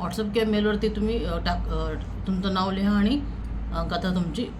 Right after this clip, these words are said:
शीर्षक व्यवस्थित लिहून कथा पाठवून द्या. ही कथा पाठवताना फक्त पीडीएफ फॉर्मॅटमध्ये पाठवायची आहे. तर आता बऱ्याच जणांना, अ, पीडीएफ फॉर्मॅट काय हे, अ, लक्षात येत नाही, कशी पाठवायची पीडीएफ फॉर्मॅट. तर मोबाईलमध्ये प्ले स्टोअरमध्ये जाऊन तुम्ही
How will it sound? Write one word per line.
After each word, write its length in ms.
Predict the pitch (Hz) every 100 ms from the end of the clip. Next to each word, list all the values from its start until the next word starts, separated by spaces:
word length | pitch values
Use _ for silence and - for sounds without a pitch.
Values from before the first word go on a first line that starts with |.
| 202
शीर्षक 360 | 185 180 190
व्यवस्थित 340 | 190 175 170 185
लिहून 240 | 185 196 285
कथा 500 | - - - 180 175
पाठवून 400 | 175 156 165 156
द्या. 120 | 131 - - - - - -
ही 80 | 220
कथा 220 | 214 214
पाठवताना 520 | 196 196 185 185 196
फक्त 280 | 214 214 -
पीडीएफ 400 | 233 202 190 214
फॉर्मॅटमध्ये 520 | 208 196 190 190 190
पाठवायची 720 | 208 196 - 165 160 - 196 156
आहे. 220 | 147 147 139 - - - -
तर 60 | 180
आता 160 | 180 185
बऱ्याच 280 | 185 196
जणांना, 380 | 196 202 202 208
अ, 280 | 220 185 180
पीडीएफ 360 | 170 202 214 220
फॉर्मॅट 320 | 196 190 190
काय 180 | 202 208
हे, 480 | 208 226 254 - - -
अ, 360 | 165 165 165 170 170 175 - - - 202
लक्षात 240 | 196 208 202
येत 80 | 196
नाही, 200 | 190 185
कशी 240 | 220 196 196
पाठवायची 380 | 175 175 165
पीडीएफ 280 | - 175 175
फॉर्मॅट. 340 | 180 156 170 233 -
तर 140 | 202 240 - - - - - - -
मोबाईलमध्ये 480 | 185 190 208 220 233
प्ले 240 | 233 202
स्टोअरमध्ये 460 | 196 233 214 220 220
जाऊन 300 | 208 175 185
तुम्ही 220 | 185 240